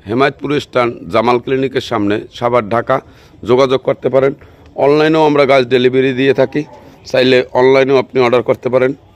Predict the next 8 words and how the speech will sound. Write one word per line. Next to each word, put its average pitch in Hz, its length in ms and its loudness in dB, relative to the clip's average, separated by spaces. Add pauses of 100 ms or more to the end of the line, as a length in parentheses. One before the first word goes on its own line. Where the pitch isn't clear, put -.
(440)
এদিকে 123 300 -2
রয়েছে 127 400 2 (340)
চিলি 135 260 -2 (120)
অরেঞ্জ, 127 280 0 (320)
চিলি 123 280 -4
রেড, 120 280 2 (380)
বিএফ 113 420 0
রুপি, 131 320 -4